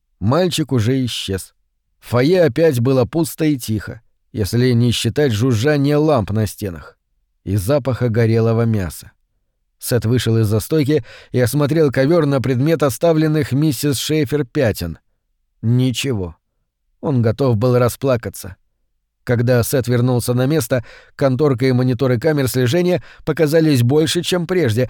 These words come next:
Они нависали и надвигались, пока не загнали его в самый угол.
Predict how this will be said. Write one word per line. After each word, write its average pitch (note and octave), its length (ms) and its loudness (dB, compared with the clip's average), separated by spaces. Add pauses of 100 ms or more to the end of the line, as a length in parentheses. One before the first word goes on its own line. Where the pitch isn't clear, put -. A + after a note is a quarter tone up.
(160)
Они C3 240 0
нависали B2+ 680 2
и A#2 80 2
надвигались, A#2+ 800 2
пока C3 260 -2
не C3+ 120 0
загнали C3 520 2
его C#3+ 220 0
в A2+ 60 -6
самый C#3+ 360 0
угол. F#2 400 -2